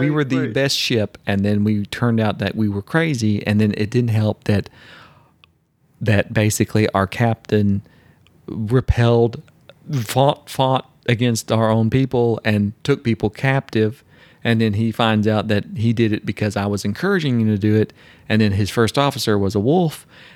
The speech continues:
Speaker 1: and that
Speaker 2: So he, he basically was like, "All right."
Speaker 1: Yes, and that
Speaker 2: And
Speaker 1: the
Speaker 2: I basically trusted our captain
Speaker 1: Yeah.
Speaker 2: for said decision.
Speaker 1: And I was, I was, I was, uh, you know, plotting assassination attempts. And so that all came to light,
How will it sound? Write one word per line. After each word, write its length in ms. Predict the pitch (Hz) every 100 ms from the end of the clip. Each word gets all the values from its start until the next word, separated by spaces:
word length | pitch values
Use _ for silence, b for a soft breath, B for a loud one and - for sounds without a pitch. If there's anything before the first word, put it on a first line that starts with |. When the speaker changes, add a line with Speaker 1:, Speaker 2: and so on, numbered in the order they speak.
| B
Speaker 1:
and 540 | - 104 101 98 98 98
that 180 | 101
Speaker 2:
So 120 | 117 139
he, 260 | 143 147
he 200 | 110 131
basically 600 | 135 131 131 123 - 123 113
was 160 | 110
like, 240 | 113 110 -
"All 180 | - 165
right." 320 | 147 160 - -
Speaker 1:
Yes, 380 | 127 113 - -
and 400 | 127 123 123 123
that 120 | 120
Speaker 2:
And 80 | 151
Speaker 1:
the 40 |
Speaker 2:
I 140 | 165 226
basically 560 | 196 214 196 180 190
trusted 640 | 165 - 165 156 165 143 127 -
our 140 | 139 135
captain 540 | 147 135 127 131 123
Speaker 1:
Yeah. 260 | 113 98 92 -
Speaker 2:
for 260 | 143 131 123 110
said 320 | - 147 123
decision. 440 | 113 - 135 113 131
Speaker 1:
And 180 | 123 110
I 220 | 120 127
was, 240 | 120 110 - -
I 120 | 113
was, 200 | 117 107
I 120 | 104
was, 240 | 117 113 101 -
uh, 360 | 110 110 104 -
you 80 | 113
know, 100 | 113
plotting 320 | - 135 135
assassination 680 | 135 143 139 165 165 - 107
attempts. 360 | 107 104 - - B B B B -
And 100 | 117
so 600 | - 123 120 120 117 110
that 180 | 110 131
all 140 | 139 139
came 260 | 143 131
to 80 | 117
light, 460 | 117 143 175 175